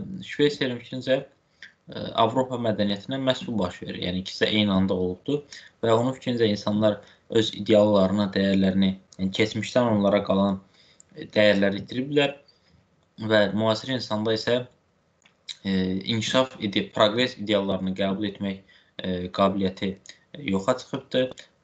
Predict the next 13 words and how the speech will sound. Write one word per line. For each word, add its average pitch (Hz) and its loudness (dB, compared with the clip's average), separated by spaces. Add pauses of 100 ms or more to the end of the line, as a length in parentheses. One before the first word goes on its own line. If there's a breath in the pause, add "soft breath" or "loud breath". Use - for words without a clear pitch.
və 107 6
eyni 110 2
zamanda 101 0
onları 107 0
həyata 107 -4
keçirmək - -6
qabiliyyəti 90 -2
də 95 2
yoxdur 139 0 (360 loud breath)
və 113 4
ona 123 2
görə 123 4
də 131 6